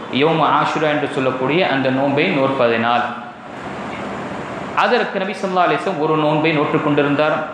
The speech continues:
பிறகு மதீனாவில் வரும் பொழுது யூதர்கள் அதை நோன்பு நோற்பதை பார்த்துவிட்டு நபி ஸல்லல்லாஹு அலைஹி வஸல்லம் அவர்கள் ஆசை கொண்டார், "நான் அடுத்த வருடம் ஹயாத்தாக இருந்தால், உயிருடன் இருந்தால், நான் ஒன்பதையும் நான் நோன்பு நோற்பேன்."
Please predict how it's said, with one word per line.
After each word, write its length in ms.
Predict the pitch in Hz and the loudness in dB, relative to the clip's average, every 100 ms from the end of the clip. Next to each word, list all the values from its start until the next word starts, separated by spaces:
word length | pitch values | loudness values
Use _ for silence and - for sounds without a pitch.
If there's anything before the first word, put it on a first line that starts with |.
| - | -2
பிறகு 220 | 180 160 | 2 2
மதீனாவில் 500 | 147 147 190 190 175 | 2 0 2 2 2
வரும் 200 | 147 147 | 2 2
பொழுது 320 | 139 135 139 | 2 0 2
யூதர்கள் 500 | 135 185 180 160 156 147 | 4 4 4 4 2 4
அதை 560 | 139 127 135 143 147 - - - | 2 2 0 0 -2 -6 -8 0
நோன்பு 280 | 151 170 156 | 2 2 2
நோற்பதை 340 | 143 143 135 | 2 2 2
பார்த்துவிட்டு 840 | 131 131 139 151 147 143 247 254 - - - | 4 2 2 0 -2 -2 -2 -2 -6 -6 0
நபி 160 | 220 | 2
ஸல்லல்லாஹு 400 | 233 226 202 160 | 4 4 4 4
அலைஹி 40 | 151 | 2
வஸல்லம் 280 | 156 143 170 | 0 0 2
அவர்கள் 380 | 165 139 127 165 | 2 2 2 2
ஆசை 400 | 131 147 - 143 | 2 2 0 -4
கொண்டார், 360 | 131 127 160 156 | -4 0 0 2
"நான் 260 | 139 139 | 2 2
அடுத்த 400 | 127 143 156 185 | 0 0 0 0
வருடம் 340 | 160 143 151 147 139 | 0 0 -2 -2 0
ஹயாத்தாக 440 | 139 139 143 139 | 2 2 2 2
இருந்தால், 500 | 135 123 123 143 170 | 0 -2 -2 0 0
உயிருடன் 420 | 143 156 151 147 | 0 2 2 2
இருந்தால், 340 | 143 127 131 185 | 2 2 2 2
நான் 220 | 147 143 123 | 2 0 -2
ஒன்பதையும் 580 | 160 196 190 160 147 - | -2 2 2 4 2 2
நான் 220 | 143 135 | 2 2
நோன்பு 240 | 135 135 | 0 0
நோற்பேன்." 560 | 139 120 117 120 151 135 | 0 0 0 2 2 2